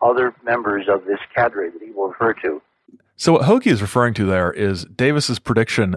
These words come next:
Speaker 2: that the World Trade Center would be bombed in nineteen ninety-three. And he made this, and, and that, that he hipped me to, this event he hipped me to,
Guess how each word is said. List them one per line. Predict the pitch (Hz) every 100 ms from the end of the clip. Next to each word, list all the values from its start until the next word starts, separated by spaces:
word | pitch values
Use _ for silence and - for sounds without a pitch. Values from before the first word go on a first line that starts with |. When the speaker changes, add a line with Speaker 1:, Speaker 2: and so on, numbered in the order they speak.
| -
Speaker 2:
that | 104 98 85 -
the | 101
World | 95 107 98
Trade | - 101 95
Center | 110 92 85 -
would | 98 98 92 78
be | - 90
bombed | - 90 92 85 80 90
in | 95
nineteen | 87 87 - 92
ninety-three. | 85 82 - 85 80 -
And | 110
he | 143
made | 220 226
this, | 131 - - -
and, | 160 165
and | 175 - - -
that, | 143 110
that | 143 -
he | - 139
hipped | 151 165 -
me | 131 113
to, | 131 104 101
this | 110
event | 113 117 98
he | 127
hipped | 117 131 - 123
me | 107
to, | - 110 92